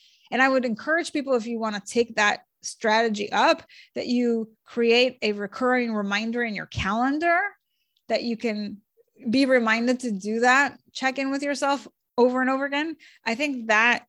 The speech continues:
would be really helpful. You can see how you're doing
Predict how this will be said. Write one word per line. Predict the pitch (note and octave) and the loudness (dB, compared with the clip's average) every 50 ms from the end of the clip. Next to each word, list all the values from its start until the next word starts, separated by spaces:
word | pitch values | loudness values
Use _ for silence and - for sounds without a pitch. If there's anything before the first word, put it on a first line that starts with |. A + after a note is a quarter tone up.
| _ - | _ -4
would | A#3 A3+ G#3 | -4 -2 0
be | A3 G#3+ G#3 | 0 0 0
really | G#3 G#3 G#3 G#3 G3+ | 0 0 0 0 0
helpful. | - - E4 F4+ E4 - B3+ A3+ G#3+ | 2 2 0 0 0 0 -2 0 0
You | G#3 G#3+ A3+ | -2 -4 -4
can | A3 - A3+ G#3+ - | -4 -4 -4 -4 -4
see | - - - - - D4+ D#4 D#4 C4+ | -6 -8 -8 -4 -2 0 0 0 0
how | B3+ B3+ B3 | 0 0 0
you're | A3+ G#3+ G#3 G#3 G#3 | 0 0 0 0 0
doing | G3+ F3+ G#3+ A#3 B3+ A#3+ G#3+ F#3+ D3+ D#3+ E3 E3+ F#3+ | 0 0 0 0 0 0 -2 -2 -4 -6 -8 -10 -12